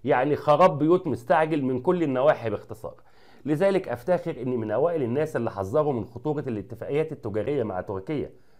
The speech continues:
تحديدًا تركيا، لأنها بتقوم بإغراق الأسواق العربية لتدمير الصناعات المحلية. والحلقة دي عملتها من أكتر من سنة ونص، لما بدأ المغرب والأردن بمراجعة اتفاقياتهم مع تركيا.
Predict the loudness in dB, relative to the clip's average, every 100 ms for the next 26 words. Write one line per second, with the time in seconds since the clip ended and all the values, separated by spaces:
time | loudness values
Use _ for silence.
0 | -8 -6 -4 -4 0 0 -2 -4 -4 -4
1 | -4 -8 -20 -16 0 2 2 0 -2 0
2 | 2 2 0 4 4 4 2 -2 0 2
3 | 2 2 2 2 2 2 2 0 -2 2
4 | 2 2 -4 -2 -2 -2 -4 -6 -8 -10
5 | -12 -16 -20 -16 -4 -4 0 2 2 2
6 | 0 0 -2 -4 -2 -4 -4 -6 -6 -4
7 | -4 -2 -2 -2 -4 -8 -12 -20 -20 -20
8 | -20 -6 -2 0 2 2 2 0 0 2
9 | 0 0 0 0 0 0 -2 -2 -2 -4
10 | -6 -8 -12 -10 -4 -4 -2 -4 -4 -4
11 | -8 -10 -10